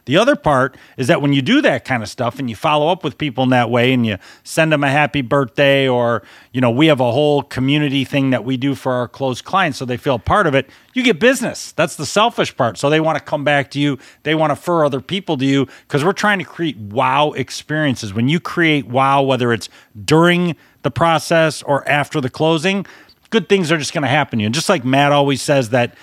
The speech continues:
you know, he doesn't focus on the money, he focuses on winning and then winning and then money follows. Same thing. You focus on the client and creating wow, business follows, and the good things end up happening. So we always try to do right.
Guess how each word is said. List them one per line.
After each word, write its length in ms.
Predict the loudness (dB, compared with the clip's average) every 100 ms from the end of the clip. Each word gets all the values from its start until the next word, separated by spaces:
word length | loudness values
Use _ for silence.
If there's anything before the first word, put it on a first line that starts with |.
| -20 _
you 100 | -2
know, 100 | 0
he 80 | 2
doesn't 240 | 0 -2
focus 360 | -2 -2 -2 -4
on 140 | -2
the 60 | 0
money, 260 | 0 0
he 60 | -2
focuses 420 | -2 -4 -4 -2
on 200 | -2 0
winning 380 | -2 0 0 -2
and 100 | -2
then 180 | -4 -2
winning 280 | -2 -2
and 80 | -2
then 140 | -4 -2
money 240 | -2 -2
follows. 340 | -2 -2 -2
Same 240 | -4 -4 -2
thing. 200 | -2 -2 -10 -10
You 100 | -8
focus 400 | 0 0 0 0
on 120 | 2
the 80 | 2
client 480 | 0 0 2 0 -2
and 100 | -8
creating 380 | -2 0 0
wow, 480 | 0 2 4 4 0 -6 _ _
business 360 | -2 0 -2 -2
follows, 500 | 0 2 2 0 2
and 140 | 0 -2 -8 -10
the 80 |
good 240 | -4 -4 -4
things 220 | -4 -2
end 160 | 0 0
up 100 | 0
happening. 380 | -2 -2 -8
So 120 | -4 2
we 120 | 2
always 200 | 2 0
try 200 | 0 0
to 80 | 0
do 160 | -2
right. 360 | 0 2 2